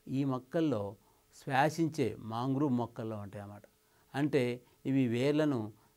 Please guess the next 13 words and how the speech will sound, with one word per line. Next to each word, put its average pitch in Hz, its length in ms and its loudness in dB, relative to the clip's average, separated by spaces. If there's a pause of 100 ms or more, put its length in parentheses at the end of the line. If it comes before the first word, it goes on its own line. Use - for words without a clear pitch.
శ్వాసమూల 135 760 0
లేదా 123 220 -2
శ్వాసించే 131 640 -2
వేర్లని 110 380 -4
కూడా 110 260 -4 (260)
మనం 110 160 -4
ఇక్కడ 104 240 -10
పిలుస్తాం. - 380 -8 (1300)
అవిసీనియా 120 560 -4
మొక్కను 117 360 -8
పరిశీలించినట్టయితే 107 920 -6
మీకు 107 180 -10
తెలుస్తుంది. 107 380 -12